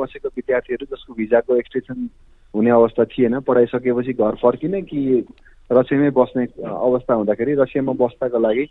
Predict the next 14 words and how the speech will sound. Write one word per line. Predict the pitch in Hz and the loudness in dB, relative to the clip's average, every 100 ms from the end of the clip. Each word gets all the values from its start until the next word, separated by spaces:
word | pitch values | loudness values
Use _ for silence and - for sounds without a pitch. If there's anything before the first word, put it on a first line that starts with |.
| _ _ _ - | _ _ _ -2
रसियन | 120 127 135 | 0 0 -2
फोर्समा | 120 127 - 135 131 135 110 110 | 0 -2 -2 -4 -2 -4 -6 -4
जोइन | 117 127 | -2 0
भएको | 117 104 113 | 2 2 2
कन्डिसनमा | 113 117 117 117 113 | 0 0 -2 -2 -2
चाहिँ | 131 | -2
एकदमै | 120 123 123 | 2 4 4
राम्रो | 113 117 110 | 4 2 -2
हुन्छ | 98 107 | -2 -2
भन्ने | 110 98 101 131 _ _ - - 127 | -2 -4 -10 -14 _ _ -20 -4 2
एउटा | 120 | 4
मोटिभेसन | 117 120 131 120 - 113 | 4 2 4 2 0 -2
फ्याक्टरको | 120 120 120 | -2 -2 -2
कारणले | 117 120 110 113 151 | 2 2 2 0 -2